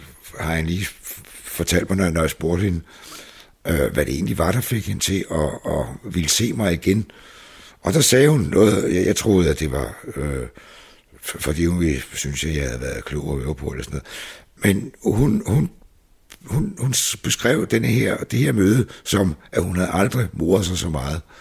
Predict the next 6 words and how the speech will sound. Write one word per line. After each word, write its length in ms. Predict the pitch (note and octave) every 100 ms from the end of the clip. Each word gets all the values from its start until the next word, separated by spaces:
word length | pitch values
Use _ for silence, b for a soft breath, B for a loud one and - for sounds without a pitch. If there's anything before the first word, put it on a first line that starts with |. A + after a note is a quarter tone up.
| B B B B _ _ _ _ _ _ _
Hun 160 | - C3+
var, 260 | C#3 G#2 - _ - _ _ - - _ _ _
hun 100 | C3
var 60 | D#3+
meget 200 | D3 E3+
smuk. 300 | - C#3+